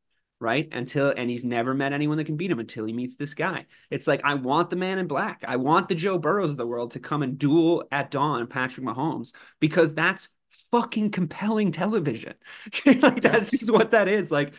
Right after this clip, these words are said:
Speaker 1: what's, what I think I've gotten a lot of, which I'm, I fear this is maybe the theme of this season, not to put a damper on anything, but I fear we're gonna go into this, uh, Super Bowl and the theme of the season is gonna emerge, and I'm gonna say, "Oh yeah, the, I knew exactly what was gonna happen as the game started to play out."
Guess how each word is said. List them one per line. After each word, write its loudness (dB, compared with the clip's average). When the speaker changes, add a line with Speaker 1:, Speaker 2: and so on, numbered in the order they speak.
Speaker 1:
what's, 4
what 0
I 4
think -2
I've 0
gotten -2
a -6
lot 2
of, 2
which -6
I'm, -4
I -2
fear 0
this -4
is -12
maybe -2
the -6
theme -4
of -6
this -6
season, -2
not -6
to -12
put 0
a -4
damper -4
on -8
anything, -6
but 0
I 4
fear 0
we're 0
gonna 0
go -4
into -4
this, -4
uh, -4
Super 0
Bowl 0
and -2
the -2
theme -4
of -2
the -2
season -4
is -2
gonna -4
emerge, -4
and -6
I'm -4
gonna -4
say, -2
"Oh -2
yeah, -4
the, -2
I -2
knew 4
exactly 0
what -2
was -6
gonna -2
happen -2
as -6
the -6
game -4
started -6
to -8
play -4
out." -2